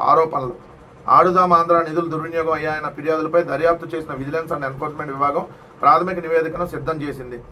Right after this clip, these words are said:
పలు జిల్లాల్లో నిధులు దుర్వినియోగమైనట్టు గుర్తించారు. విజిలెన్స్ నివేదికలోనూ దుర్వినియోగమైన సొమ్ము ఎన్ని కోట్లో బయటపడనుంది,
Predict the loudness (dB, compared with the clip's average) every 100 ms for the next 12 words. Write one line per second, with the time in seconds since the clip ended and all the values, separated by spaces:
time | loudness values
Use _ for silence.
0 | -20 -20 -4 0 2 4 4 4 2 0
1 | 0 0 -2 -2 0 2 0 -2 -6 -8
2 | -8 -12 -8 -4 -4 -6 -20 -20 -6 -2
3 | -2 -2 0 2 2 4 2 2 -2 0
4 | 2 2 2 -2 -4 -4 -6 -2 0 2
5 | 0 0 0 0 0 -2 -4